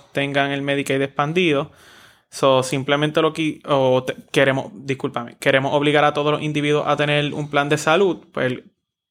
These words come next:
el tribunal dijo, "No, tú no puedes obligar a una persona a tener tribunal de salud". So, por eso el loophole que utilizaron es como que, "Si tú no tienes el plan de salud, es tu decisión, es tu libertinaje, pero yo te voy a cobrar una multa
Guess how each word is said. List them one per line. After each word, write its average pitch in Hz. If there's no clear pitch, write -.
el 131
tribunal 120
dijo, 156
"No, 127
tú 185
no 160
puedes 139
obligar 185
a -
una 170
persona 165
a 147
tener 147
tribunal 127
de 101
salud". -
So, 151
por 131
eso 127
el 147
loophole 165
que 170
utilizaron 165
es 208
como 156
que, 131
"Si -
tú 147
no 143
tienes 160
el 170
plan 170
de 175
salud, 196
es 139
tu 147
decisión, 151
es 139
tu 139
libertinaje, 151
pero 175
yo 127
te 131
voy 139
a 151
cobrar 190
una 160
multa 131